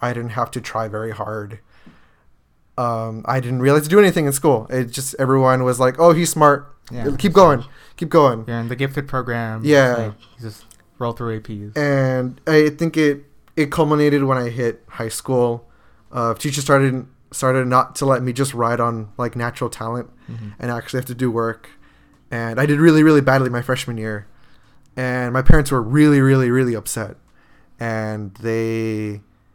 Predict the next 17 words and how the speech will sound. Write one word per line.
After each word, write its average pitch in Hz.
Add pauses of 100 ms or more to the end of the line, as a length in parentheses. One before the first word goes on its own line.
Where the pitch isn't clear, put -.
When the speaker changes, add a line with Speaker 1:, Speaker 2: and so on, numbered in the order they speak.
(680)
Speaker 1:
they 135
forced 131
me 123 (560)
under 127
some 127
other 117
things 113
to -
cut -
my 113
hair 101 (360)
because, 107
um, 101
I 113
was 120
really, 113
really 107